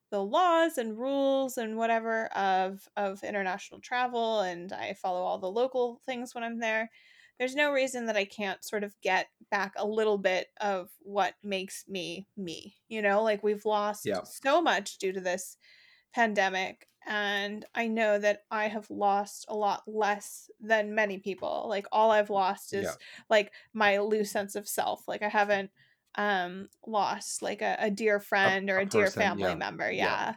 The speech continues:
Speaker 2: yeah.
Speaker 1: I guess what I'm trying to say is just, like, I figured out a way that I could safely and responsibly do something that makes me feel like myself again. And I actually decided to do it. So I'm booking my ticket tomorrow.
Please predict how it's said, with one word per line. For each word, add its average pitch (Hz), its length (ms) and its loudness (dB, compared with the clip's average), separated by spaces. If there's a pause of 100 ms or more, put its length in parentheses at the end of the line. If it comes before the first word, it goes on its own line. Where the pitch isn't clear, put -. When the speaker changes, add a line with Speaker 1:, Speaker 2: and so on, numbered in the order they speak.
(140)
Speaker 2:
yeah. 95 140 -10 (160)
Speaker 1:
I 294 80 2
guess 381 300 4
what 311 100 2
I'm 269 120 -2
trying 262 200 0
to 226 60 0
say 208 260 2
is 196 140 -4
just, - 240 -6
like, 190 340 -2
I 226 80 -6
figured 233 460 0
out 196 280 2
a 208 60 2
way 196 240 0
that 202 120 -2
I 202 80 0
could 214 480 0 (460)
safely 214 580 -2
and 208 140 2
responsibly 220 840 -4
do 220 180 -6
something 214 280 -6
that 196 160 -4
makes 190 280 -8
me 202 120 -2
feel 202 300 -2
like 190 200 0
myself 214 460 0
again. 381 300 0 (720)
And 233 480 2
I 226 180 4
actually 208 540 0
decided 190 580 -2
to 202 80 -10
do 202 180 -6
it. - 240 -6
So 202 400 2
I'm 202 120 -2
booking 233 240 -6
my 311 100 0
ticket 339 300 -4
tomorrow. 359 500 2